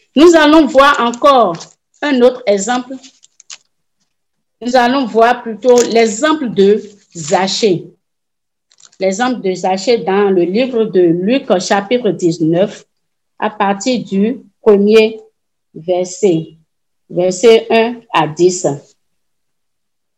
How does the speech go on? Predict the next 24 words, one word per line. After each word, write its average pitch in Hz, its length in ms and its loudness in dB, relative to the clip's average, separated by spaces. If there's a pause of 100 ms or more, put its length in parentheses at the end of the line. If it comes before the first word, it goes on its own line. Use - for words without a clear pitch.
(280)
Et 165 680 0 (1700)
pour 262 140 0
ne 202 180 2
pas 202 720 0
trop, 233 340 -2 (400)
bon, 156 180 -4
prendre 226 320 -2
de 180 100 0
temps, 196 200 0
nous 214 160 4
n'allons 202 280 4
pas 208 180 2
lire. 185 220 -2
Je 185 60 4
sais 220 220 -2
que 233 80 0
nous, 202 320 2
nous 175 100 2
connaissons 180 520 0
déjà 190 380 0
tous 208 360 -4
l'histoire 190 520 -2
de 170 120 0
Zachée, 170 840 -4